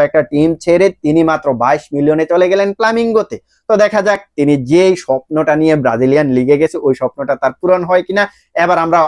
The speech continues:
আসি ওয়েসলির দিকে। দেখুন ওয়েসলি এই প্লেয়ারটা বা-, ব্রাজিলের in ফিউচারে রাইট ব্যাকে একজন অফেন্সিভ ফুল ব্যাক হিসেবে in ফিউচারে তিনি ভালো করতে পারে, তাকে আপকামিং ইয়াংস্টার বলা হচ্ছে। So এই প্লেয়ারটা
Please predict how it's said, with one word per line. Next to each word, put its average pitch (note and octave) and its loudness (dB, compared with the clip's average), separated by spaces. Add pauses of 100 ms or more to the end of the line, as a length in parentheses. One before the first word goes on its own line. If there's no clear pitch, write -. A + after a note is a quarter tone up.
(120)
আসি D3+ -2 (100)
ওয়েসলির C3 0
দিকে। A#2+ -6
দেখুন F3 -2 (360)
ওয়েসলি G3 0 (360)
এই A#3+ 2
প্লেয়ারটা F3 2 (300)
বা-, C3+ 0
ব্রাজিলের C#3+ 2 (140)
in D3 0
ফিউচারে C#3+ 0 (160)
রাইট C#3+ 0
ব্যাকে D3 0 (140)
একজন C#3 0 (400)
অফেন্সিভ F#3+ 0 (200)
ফুল E3 4
ব্যাক F3 0 (100)
হিসেবে E3 -2 (160)
in E3+ 2 (100)
ফিউচারে D#3+ 2 (340)
তিনি E3+ 2 (160)
ভালো G3+ 2 (120)
করতে G#3 0 (100)
পারে, F#3+ 2 (260)
তাকে C#3+ -2 (180)
আপকামিং F#3 -2 (200)
ইয়াংস্টার F3+ 0 (100)
বলা E3+ 2
হচ্ছে। E3 -2 (380)
So G#3 2 (220)
এই G#3+ 4
প্লেয়ারটা E3 0